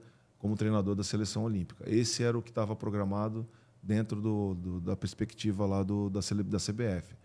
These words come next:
Só que nós fomos mandados embora, né? É, a comissão técnica, junto com o Alexandre Galo, em dois mil e quinze. E aí eu parti já na carreira solo, mas em outra situação. É, eu tava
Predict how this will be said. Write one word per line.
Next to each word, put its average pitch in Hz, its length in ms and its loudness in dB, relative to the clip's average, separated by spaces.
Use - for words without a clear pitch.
Só 127 160 -2
que 131 80 -4
nós 127 160 0
fomos 131 240 -2
mandados 127 340 2
embora, 110 480 0
né? 92 300 -4
É, 78 340 -8
a - 20 -14
comissão 82 360 -10
técnica, 98 380 -4
junto 82 220 -2
com 90 80 -2
o - 20 2
Alexandre 95 320 -2
Galo, 104 160 0
em 131 60 0
dois 131 180 4
mil 120 140 4
e 139 80 4
quinze. 107 480 2
E 104 100 6
aí 110 200 6
eu 127 80 6
parti 123 500 2
já 113 160 2
na 117 100 -2
carreira 117 340 2
solo, 120 400 2
mas 117 280 0
em 120 60 0
outra 117 200 -2
situação. 117 640 -2
É, 95 320 2
eu 98 140 0
tava 95 580 -2